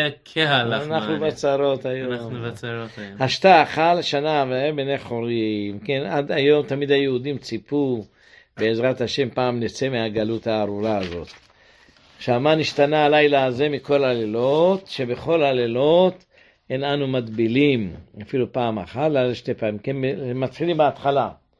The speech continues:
Speaker 2: הגמרא שצריך לעשות שינוי. מה השינוי? שעושים להם בהתחלה,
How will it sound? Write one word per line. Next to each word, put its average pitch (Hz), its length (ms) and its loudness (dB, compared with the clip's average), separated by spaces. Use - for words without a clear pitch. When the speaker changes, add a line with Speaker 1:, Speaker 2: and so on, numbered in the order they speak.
Speaker 2:
הגמרא 135 340 -4
שצריך 147 260 -8
לעשות 156 340 -6
שינוי. 165 480 -2
מה 151 200 0
השינוי? 127 560 -6
שעושים 143 520 -6
להם 151 220 2
בהתחלה, 151 720 0